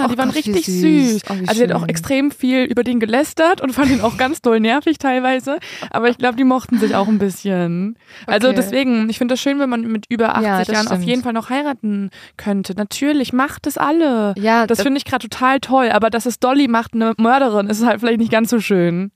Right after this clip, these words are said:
Speaker 1: Ja, und Dolly ist ja auch ein bisschen Psycho, wie wir vorher gemerkt haben.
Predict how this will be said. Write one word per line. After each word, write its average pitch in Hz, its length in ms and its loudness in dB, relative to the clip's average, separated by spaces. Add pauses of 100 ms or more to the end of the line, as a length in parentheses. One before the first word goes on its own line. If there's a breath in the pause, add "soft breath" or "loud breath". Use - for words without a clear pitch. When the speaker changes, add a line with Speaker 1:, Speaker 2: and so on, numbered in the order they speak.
Speaker 1:
Ja, 190 220 0
und 190 140 -4
Dolly 190 260 0
ist 180 140 -6
ja 180 140 -2
auch 180 120 -4
ein 190 100 -4
bisschen 190 360 -6
Psycho, 170 440 -4
wie 160 140 -2
wir 160 160 -2
vorher 165 420 -4
gemerkt 160 460 -8
haben. 165 360 -8